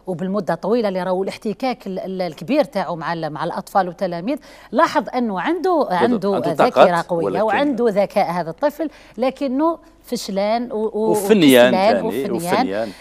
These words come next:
Speaker 1: إذن، آه، مقبل في الكوليس تكلمت أنا والأستاذ، آه، نور الدين على، آه، واحد المقولة شفتها من، آه، الرياضي الكبير واللي نفتخروا به حنايا في الجزائر، الدكتور، آه، أحمد جابر.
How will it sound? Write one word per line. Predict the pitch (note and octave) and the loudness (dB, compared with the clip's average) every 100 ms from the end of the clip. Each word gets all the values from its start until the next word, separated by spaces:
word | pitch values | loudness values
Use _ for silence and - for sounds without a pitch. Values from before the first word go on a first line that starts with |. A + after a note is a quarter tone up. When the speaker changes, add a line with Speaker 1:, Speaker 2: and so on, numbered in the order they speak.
| - | -6
Speaker 1:
إذن، | C4 E4+ D4+ | 2 2 4
آه، | D4 C#4 | 2 2
مقبل | A#3+ A#3+ A3 F#4 E4 | 0 -4 -4 -4 -4
في | - | -6
الكوليس | B3+ B3+ B3 C#4 - | -10 -6 -6 -6 -10
تكلمت | - A3+ C4+ B3+ | -10 -8 -8 -8
أنا | G#3 G#3+ | -6 -4
والأستاذ، | G#3 G3 F#3+ F#3 E3 G3 - G3+ E3+ | -4 -4 -6 -6 -8 -12 -12 -14 -8
آه، | F#3 F3+ E3+ E3 E3 | -8 -6 -6 -6 -6
نور | G3 | -8
الدين | G3 E4 E4+ | -6 -6 -4
على، | A3+ C4+ F4+ - - - - | -4 0 -2 -2 -14 -16 -4
آه، | G3+ G3 | 0 0
واحد | G3+ - E3 | -2 -8 -10
المقولة | G3 G3 C#4 D4+ F3+ G3+ - - | -8 -6 -4 -4 -4 -8 -14 -12
شفتها | - B3 G3+ G3 | -8 -8 -8 -8
من، | G3 G3+ G3+ F#3 | -6 -8 -8 -8
آه، | F#3 F3 E3 - | -6 -6 -6 -8
الرياضي | F3+ F#3 A3 A#3+ G#3+ F#3+ G3+ | -6 -4 -2 -2 -4 -6 -6
الكبير | G3+ F#3+ F#3 F#3+ A#3+ A3 | -6 -8 -10 -4 -2 -2
واللي | F3+ F3+ | -4 -8
نفتخروا | F3 - E4 - A3 | -12 -6 -6 -4 -4
به | E3+ G#3 | -2 -6
حنايا | - F3+ F3+ | -6 -10 -10
في | E3 | -10
الجزائر، | E3 E3+ F#3 F#3 A#3 A#3 - - | -10 -8 -6 -4 -4 -4 -14 -8
الدكتور، | G#3+ G#3+ - D4 C#4+ A3+ | -6 -6 -6 -2 0 -2
آه، | A3 G#3 G3+ F#3 | -4 -2 -2 -4
أحمد | - - G#3+ D3 F#3+ F3 | -8 -6 -6 -6 -8 -6
جابر. | C#4 D#3+ | -8 -8